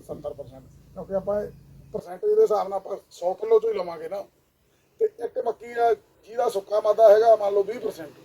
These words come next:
ਤੇ ਇੱਕ ਮੱਕੀ ਉਹਦਾ ਅਚਾਰ ਕੁਤਰ ਕੇ ਤੁਸੀਂ ਟੋਏ, ਟੋਏ ਦੇ ਵਿੱਚ ਪਾ ਦਿੱਤਾ,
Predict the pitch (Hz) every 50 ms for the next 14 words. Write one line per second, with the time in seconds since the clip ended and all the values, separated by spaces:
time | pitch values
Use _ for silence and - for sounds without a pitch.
0 | - - - - - - - - - - - - - - - - - - - 453
1 | 440 - - 508 466 494 - 508 - - 392 - - 427 - - 440 233 494 -
2 | 453 - 427 196 196 202 208 - - 214 - 220 208 - 220 208 208 208 175 208
3 | 202 190 - - - - 208 208 208 208 202 214 208 214 214 208 214 202 202 196
4 | 202 - 160 156 143 - - -